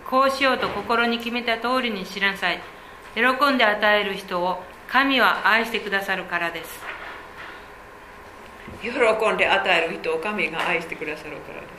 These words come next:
Speaker 2: す。強い言い方ですね。
Speaker 1: うん。
Speaker 2: だから、しぶしぶやったらもう、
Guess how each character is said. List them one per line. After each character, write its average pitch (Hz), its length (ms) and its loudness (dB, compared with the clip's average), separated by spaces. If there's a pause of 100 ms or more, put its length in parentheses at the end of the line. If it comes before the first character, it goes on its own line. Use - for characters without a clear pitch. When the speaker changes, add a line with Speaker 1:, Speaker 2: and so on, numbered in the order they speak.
(1800)
Speaker 2:
す。 - 40 -16
強 185 220 -2
い 143 60 -2
言 147 120 -4
い 170 40 -6
方 165 160 -8
で - 140 -6 (100)
す - 80 -14
ね。 - 60 -16 (1500)
Speaker 1:
う - 40 -6
ん。 - 20 -2
Speaker 2:
だ 202 40 -6
か 220 80 6
ら、 214 100 8
し 330 220 -2
ぶ 349 180 2
し 262 160 0
ぶ 233 260 2 (600)
や 233 300 4
っ - 20 -6
た 226 100 4
ら 277 140 6
も 220 240 2
う、 165 220 2